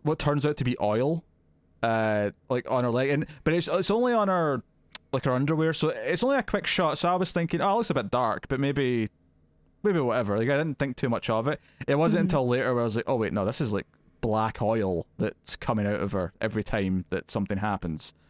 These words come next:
Speaker 1: So that, that's kinda your first sign, and she, you know, it's just when she's with Justine, she gets a pregnancy test because she starts to, like, vomit, and she's like, "These are pregnancy symptoms I'm having," uh, and she's already starting to show, 'cause I,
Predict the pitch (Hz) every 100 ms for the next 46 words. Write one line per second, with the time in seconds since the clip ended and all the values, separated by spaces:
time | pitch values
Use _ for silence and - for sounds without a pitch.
0 | _ _ _ _ - - 107 139 151 151
1 | - 131 113 - 117 - - 104 101 98
2 | 98 - 98 - - 110 110 160 156 160
3 | 143 123 - 117 - 107 110 107 98 -
4 | 104 104 95 104 95 - - _ _ -
5 | 113 104 95 - - 104 - 104 92 95
6 | - _ _ 110 110 110 107 80 98 101
7 | 98 - - _ _ _ _ _ 165 156
8 | 104 - - 185 233 113 - 85 - 85
9 | 87 92 85 82 78 - _ _ _ _
10 | _ - 95 92 90 87 _ - 107 135
11 | 214 220 185 160 139 117 - 110 104 -
12 | 180